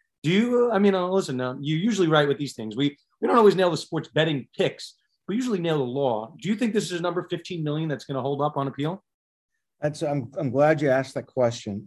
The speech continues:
Speaker 2: I don't think it will. I don't know if it's not held up on appeal or whether as a part of a motion for,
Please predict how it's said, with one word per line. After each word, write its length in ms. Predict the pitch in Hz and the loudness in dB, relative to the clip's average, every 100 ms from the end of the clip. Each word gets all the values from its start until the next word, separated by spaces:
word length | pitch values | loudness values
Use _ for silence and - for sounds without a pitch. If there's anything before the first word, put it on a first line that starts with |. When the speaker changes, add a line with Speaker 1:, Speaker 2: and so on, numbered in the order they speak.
| _ | _
Speaker 2:
I 120 | 127 | -2
don't 200 | 131 127 | -2 -2
think 160 | 131 123 | -4 -4
it 140 | 120 | -4
will. 340 | 107 98 98 - _ _ _ _ _ | -4 -4 -6 -12 _ _ _ _ _
I 80 | 147 | 2
don't 140 | 190 196 | 4 4
know 120 | 180 | 2
if 120 | 175 | -2
it's 220 | 131 - | -8 -6
not 260 | 127 139 147 | -2 0 0
held 240 | 151 147 | 0 0
up 140 | 135 113 | -2 -4
on 100 | 107 | -10
appeal 380 | - 214 254 | -6 -4 0
or 100 | 185 | 0
whether 460 | 139 143 139 139 - _ _ _ - - | 0 0 0 -2 -6 _ _ _ -20 -6
as 200 | 147 131 | -4 -2
a 80 | 131 | -6
part 400 | - - 156 156 | -10 -4 0 0
of 100 | 139 | -2
a 60 | 131 | -2
motion 420 | 139 139 135 123 | -2 -2 -6 -8
for, 320 | 139 123 | -6 -4